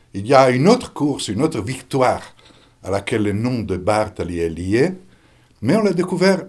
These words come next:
très tard. Très tard en Italie, et peut-être pas encore tellement en France. C'est-à-dire, c'est sa course pour aider des Juifs pendant la Seconde Guerre mondiale.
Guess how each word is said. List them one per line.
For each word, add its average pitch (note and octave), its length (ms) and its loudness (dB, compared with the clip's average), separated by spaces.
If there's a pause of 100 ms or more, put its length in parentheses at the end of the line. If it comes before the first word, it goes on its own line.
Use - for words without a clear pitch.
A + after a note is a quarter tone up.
(100)
très F#3 260 -4
tard. B2+ 320 -6 (300)
Très D3 200 0
tard D#3 200 2
en D3+ 80 -2
Italie, G3 420 0 (220)
et F3 80 0
peut-être G#3 480 0
pas E3+ 220 2
encore E3+ 440 -2
tellement B2+ 480 -4 (120)
en G2+ 120 -8
France. - 640 -14 (300)
C'est-à-dire, G#3+ 560 -4 (200)
c'est - 200 -4
sa - 240 0
course G3 480 -4
pour G2+ 240 -8
aider G#2+ 560 4 (260)
des E2+ 160 -8
Juifs E3+ 540 -6
pendant G2 340 -6
la A#2 80 -6
Seconde G2 360 -6
Guerre F#2 180 -8
mondiale. D#2+ 440 -14